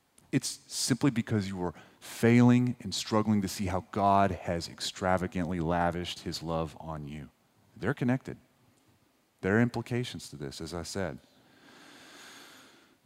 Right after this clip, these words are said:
And you stand no chance of extending grace and a believable gospel without seeing yourself as a reckless mess before an extravagant God. No ability.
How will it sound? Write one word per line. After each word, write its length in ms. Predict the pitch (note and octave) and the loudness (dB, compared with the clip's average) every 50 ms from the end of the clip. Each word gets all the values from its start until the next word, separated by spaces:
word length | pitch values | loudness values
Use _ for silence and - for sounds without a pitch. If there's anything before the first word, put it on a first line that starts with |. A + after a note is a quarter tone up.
| _ _ - | _ _ -8
And 120 | F2+ F#2 | -6 -4
you 60 | G2 | -2
stand 580 | G2+ - - - A#2 G#2+ G2+ G2 G2 G#2 G#2+ A2 | -2 0 2 4 4 6 6 6 4 6 6 6
no 200 | A#2 A#2 C3 C3+ | 8 8 6 6
chance 600 | C3 - - - C#3 C3+ B2+ G#2+ F#2 F2+ - - | 4 2 4 6 6 8 8 6 4 0 -4 -8
of 100 | G#2+ F#2+ | -6 -8
extending 520 | G2+ - - - - A#2+ A2+ A2 G#2+ G#2+ G#2 | -6 -6 -4 0 4 4 6 6 6 6 4
grace 600 | F#2 G#2+ A#2 A#2 A#2+ B2+ B2 - - - - - - _ - | 6 6 6 8 8 6 4 2 -2 -4 -6 -10 -14 _ -2
and 140 | - A#2 A#2+ | 2 4 4
a 40 | B2 | 4
believable 500 | - B2 A#2 B2+ C3 D3 C#3+ C3+ A#2+ A#2 | 4 4 4 6 6 6 6 6 6 6
gospel 540 | A#2 B2 A#2+ A#2+ A#2+ A#2 - - - G2 F#2+ | 8 10 10 10 10 8 6 2 0 0 2
without 280 | G2+ G#2 A2+ A2 A2 | 6 8 8 8 6
seeing 280 | - - - C#3 C#3+ C#3+ | 4 2 4 4 6 6
yourself 400 | C3 A#2 - - B2+ A#2+ A2 - | 6 4 4 6 6 6 6 4
as 120 | A2 F#2+ | 0 -2
a 40 | G#2 | 0
reckless 460 | F#2+ G#2 G#2+ - - - G2+ - - | 2 2 2 2 2 -2 -4 -2 2
mess 220 | A2 A2 G2+ G2 - | 4 4 4 2 0
before 280 | - F#2+ - - G2+ | -4 -6 -4 -2 -2
an 60 | F#2 F2+ | -2 -2
extravagant 600 | - - - G2 F2 F2 D#2+ E2+ E2 E2+ D#2+ D2+ | -2 -4 -2 0 0 0 0 -2 -4 -4 -6 -6
God. 300 | E2 D#2 C#2+ C#2 C2 - _ _ _ _ _ _ _ _ _ _ - - | -4 -6 -4 -6 -8 -10 _ _ _ _ _ _ _ _ _ _ -18 -10
No 160 | - F2 F#2+ G2 | -4 -2 -2 0
ability. 360 | F2+ F2 D#2 D#2 C#2+ D2 | 0 0 -2 -2 -6 -8